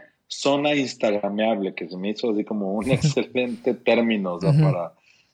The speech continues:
Speaker 1: esos eventos donde hay un muro muy padre y
Speaker 2: Sí,
Speaker 1: toda
Speaker 2: sí,
Speaker 1: la
Speaker 2: sí.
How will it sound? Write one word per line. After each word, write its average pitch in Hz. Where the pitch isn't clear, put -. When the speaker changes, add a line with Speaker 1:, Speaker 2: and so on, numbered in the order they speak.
Speaker 1:
esos 131
eventos 120
donde 98
hay 104
un 107
muro 107
muy 101
padre 95
y 90
Speaker 2:
Sí, 185
Speaker 1:
toda 143
Speaker 2:
sí, 135
Speaker 1:
la 147
Speaker 2:
sí. -